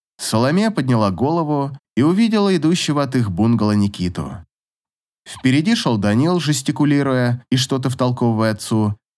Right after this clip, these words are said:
Тот внимательно слушал, склонив голову набок, а в руках у него были переносные люльки с двумя двухмесячными младенцами. Елашкиными,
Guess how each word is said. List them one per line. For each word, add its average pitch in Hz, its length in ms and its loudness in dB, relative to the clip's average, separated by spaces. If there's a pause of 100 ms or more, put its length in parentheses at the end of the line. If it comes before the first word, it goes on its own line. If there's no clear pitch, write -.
(120)
Тот 151 300 0
внимательно 156 560 2
слушал, 131 460 -2
склонив 107 480 0
голову 110 340 2
набок, 90 480 -2 (340)
а 117 120 2
в 107 80 -2
руках 151 420 0
у 180 40 -2
него 175 220 0
были 160 260 2
переносные 110 540 0
люльки 127 640 0 (140)
с 107 120 -4
двумя 120 800 0
двухмесячными 113 960 0
младенцами. 98 800 -2 (560)
Елашкиными, 143 1000 0